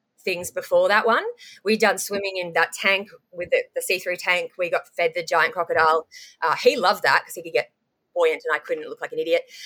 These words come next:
Um, we'd done so much crocodile stuff because he said he was scared of crocodiles.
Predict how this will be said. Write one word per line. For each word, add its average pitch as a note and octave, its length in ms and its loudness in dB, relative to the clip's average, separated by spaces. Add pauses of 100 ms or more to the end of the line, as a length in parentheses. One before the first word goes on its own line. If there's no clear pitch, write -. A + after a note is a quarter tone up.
(180)
Um, F3+ 220 4 (100)
we'd A3 140 4
done G3+ 120 4
so G#3 340 2
much G3+ 200 0
crocodile F3 320 0
stuff C#3+ 320 -4 (100)
because F#3+ 160 -6
he F#3+ 140 -4
said F3+ 180 -2
he E3 60 -4
was E3 100 -6
scared E3 200 0
of D#3+ 60 -6
crocodiles. G#3+ 640 0